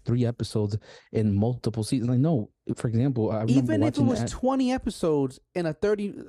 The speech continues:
Speaker 2: episode season, how many times they put the same episode on T V all the time?
Speaker 1: Okay, so,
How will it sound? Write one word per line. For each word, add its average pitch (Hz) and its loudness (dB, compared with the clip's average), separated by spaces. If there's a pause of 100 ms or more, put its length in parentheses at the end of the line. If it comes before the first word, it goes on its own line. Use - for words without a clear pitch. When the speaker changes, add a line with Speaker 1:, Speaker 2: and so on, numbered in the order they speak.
(140)
Speaker 2:
episode 175 -4
season, 156 -6
how 202 -2
many 247 -4
times 214 -6
they 196 -2
put 208 -2
the 143 0
same 196 -4
episode 180 -4
on 156 -2
T 165 -4
V 151 0
all 143 2
the 139 -2
time? 113 -6 (540)
Speaker 1:
Okay, 107 2
so, - 0